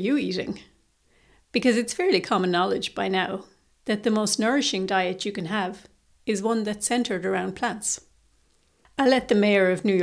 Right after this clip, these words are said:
York, Eric Adams, explain as he talks about his compelling reasons for establishing lifestyle medicine centers in New York City,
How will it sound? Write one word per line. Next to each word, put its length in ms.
York, 280
Eric 280
Adams, 540
explain 640
as 140
he 100
talks 380
about 220
his 160
compelling 560
reasons 540
for 160
establishing 600
lifestyle 600
medicine 480
centers 440
in 120
New 120
York 240
City, 420